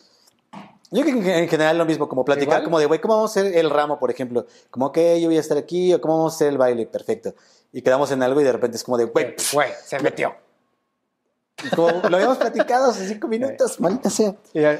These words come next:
Speaker 2: "Ah,
Speaker 1: general,
Speaker 2: no, sí,
Speaker 1: es lo
Speaker 2: güey,
Speaker 1: que te
Speaker 2: es
Speaker 1: digo,
Speaker 2: que"
Speaker 1: es, es ser consciente también de que, de que, ¿cómo decirlo? Mm, no eres la estrella ahí, en el
Speaker 2: Es que
Speaker 1: sentido
Speaker 2: hay
Speaker 1: como
Speaker 2: dos
Speaker 1: de
Speaker 2: personas que quieren hacer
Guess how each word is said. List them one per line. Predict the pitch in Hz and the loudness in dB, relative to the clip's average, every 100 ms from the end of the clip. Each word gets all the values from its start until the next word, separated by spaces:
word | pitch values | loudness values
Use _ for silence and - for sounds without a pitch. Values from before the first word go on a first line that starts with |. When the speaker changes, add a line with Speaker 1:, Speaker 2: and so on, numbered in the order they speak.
| - | 0
Speaker 2:
"Ah, | 196 | 2
Speaker 1:
general, | 254 480 466 | 4 4 2
Speaker 2:
no, | |
sí, | - 240 | 2 0
Speaker 1:
es | 247 | 2
lo | |
Speaker 2:
güey, | 233 | 2
Speaker 1:
que | 233 | 2
te | 202 | 2
Speaker 2:
es | |
Speaker 1:
digo, | 202 214 | 4 4
Speaker 2:
que" | 170 175 - _ _ | 2 -2 -12 _ _
Speaker 1:
es, | 185 | -4
es | 196 196 | 0 2
ser | 220 | 2
consciente | 226 233 202 208 214 | 0 -2 -2 -2 -2
también | 160 151 170 | 0 -2 -4
de | |
que, | 170 143 - | -4 -8 -4
de | 131 | -2
que, | 131 117 117 _ _ _ _ _ | 0 -4 -6 _ _ _ _ _
¿cómo | - 127 | -6 -4
decirlo? | 113 120 113 110 95 92 | -2 -4 -4 -4 -6 -12
Mm, | 104 104 104 104 107 104 101 _ _ _ _ _ _ _ - | -14 -10 -10 -8 -8 -10 -12 _ _ _ _ _ _ _ -18
no | 92 | -6
eres | 127 | -2
la | 131 | -2
estrella | 127 131 139 | -2 0 2
ahí, | 143 156 175 - _ | 2 2 -2 -8 _
en | 123 | -10
el | 113 | -6
Speaker 2:
Es | |
que | 147 113 | -4 -2
Speaker 1:
sentido | 208 | -2
Speaker 2:
hay | |
Speaker 1:
como | 156 196 | 2 2
Speaker 2:
dos | 262 | 2
Speaker 1:
de | 254 | 2
Speaker 2:
personas | 240 185 180 175 190 196 | 0 0 -2 2 0 -2
que | 165 | -10
quieren | - 165 170 | -2 -2 0
hacer | 160 160 156 156 | -2 -2 -4 -4